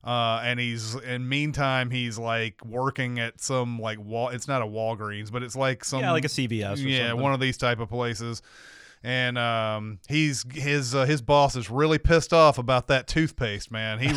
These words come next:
Speaker 1: really
Speaker 2: <laughs>
Speaker 1: want, man, get, get done with your toothpaste, man.
Speaker 2: This started off a little rough. <laughs>
Speaker 1: Yeah, it did. In fact, the first ten, fifteen minutes are awful.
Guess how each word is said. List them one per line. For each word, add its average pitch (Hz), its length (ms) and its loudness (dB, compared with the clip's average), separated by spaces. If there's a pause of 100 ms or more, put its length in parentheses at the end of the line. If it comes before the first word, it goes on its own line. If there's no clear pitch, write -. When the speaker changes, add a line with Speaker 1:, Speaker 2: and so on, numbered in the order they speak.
(140)
Speaker 1:
really 160 300 8
Speaker 2:
<laughs> - 20 2
Speaker 1:
want, 175 280 8 (440)
man, 151 340 6
get, 151 320 4
get 170 240 6
done 185 300 10
with 160 160 6
your 147 100 4
toothpaste, 175 680 6
man. 143 540 4
Speaker 2:
This 165 160 -4
started 214 320 4
off 143 220 6
a - 20 0
little 127 240 2
rough. 123 560 2
<laughs> 165 60 0 (580)
Speaker 1:
Yeah, 165 400 8
it 143 160 4
did. 160 320 10 (480)
In 156 100 4
fact, 196 580 12 (280)
the 151 80 4
first 226 420 4 (140)
ten, 208 360 0
fifteen 180 460 2
minutes 147 640 0 (240)
are 120 240 -2
awful. 127 580 0